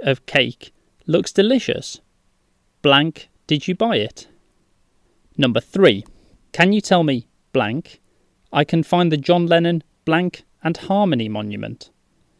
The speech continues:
And number four, if you want to blank the world record for the most Smarties eaten in one minute, you would need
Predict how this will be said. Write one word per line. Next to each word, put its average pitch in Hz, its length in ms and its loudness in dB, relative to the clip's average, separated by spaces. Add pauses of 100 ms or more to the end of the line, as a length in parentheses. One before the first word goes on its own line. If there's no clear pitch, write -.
(720)
And 156 180 4
number 226 220 4
four, 120 460 0 (600)
if - 160 -2
you 175 100 2
want 220 240 0
to 202 220 2 (320)
blank 147 400 2 (120)
the 127 100 0
world 127 320 4
record 123 400 0
for - 100 -6
the 120 80 -8
most 120 300 -2
Smarties 127 440 -4
eaten 123 300 -6
in 117 120 -6
one 123 200 -2
minute, 135 400 -6 (480)
you 147 140 0
would 147 160 0
need 185 320 2